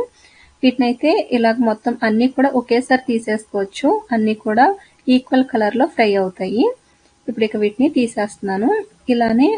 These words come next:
అన్ని పూరీల్ని కూడా ఫ్రై చేసుకోవాలి. ఇప్పుడు మనకి ఇంకా పూరీలు కూడా రెడీ అయిపోయినాయి. చూడండి, పూరీలన్నీ కూడా ఫ్రై చేసుకున్నాను.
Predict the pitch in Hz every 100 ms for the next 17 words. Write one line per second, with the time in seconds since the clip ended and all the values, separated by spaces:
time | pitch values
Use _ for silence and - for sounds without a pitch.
0 | - 233 214 220 220 214 214 208 - 208
1 | 392 - 233 202 190 190 - 208 202 202
2 | 240 494 - _ _ _ _ 269 - 226
3 | 208 208 202 311 320 262 247 240 240 226
4 | 247 349 - 226 208 208 202 196 196 190
5 | 196 269 480 - _ _ _ - 226 220
6 | 202 226 440 - - _ - 247 240 226
7 | 208 208 208 208 359 - 226 202 190 -
8 | - 185 180 233